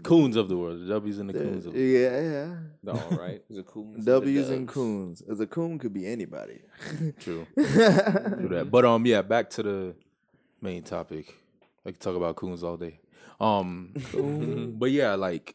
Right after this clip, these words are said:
Speaker 1: this, the N F L needs to do something, man. These are, these people literally gave their life for you, for your league, for your brand, for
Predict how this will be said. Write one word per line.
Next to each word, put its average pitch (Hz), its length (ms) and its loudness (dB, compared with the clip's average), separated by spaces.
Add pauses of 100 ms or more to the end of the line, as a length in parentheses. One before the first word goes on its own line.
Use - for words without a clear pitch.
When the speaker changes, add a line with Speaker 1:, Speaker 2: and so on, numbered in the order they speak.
Speaker 1:
this, - 260 -8
the 90 220 -6
N 113 120 0
F 123 120 -2
L 117 100 4
needs 107 180 -2
to 95 40 -6
do 101 160 -6
something, 87 360 -10
man. 90 260 -14
These 110 180 -4
are, 107 200 -2
these 110 200 -6
people 104 240 -4
literally 101 360 -4
gave 92 260 -2
their 92 140 -6
life 87 260 -8
for - 140 -14
you, 73 280 -14 (200)
for - 160 -12
your 87 160 -8
league, 90 420 -10
for 82 100 -12
your 82 180 -8
brand, 82 580 -12
for - 160 -14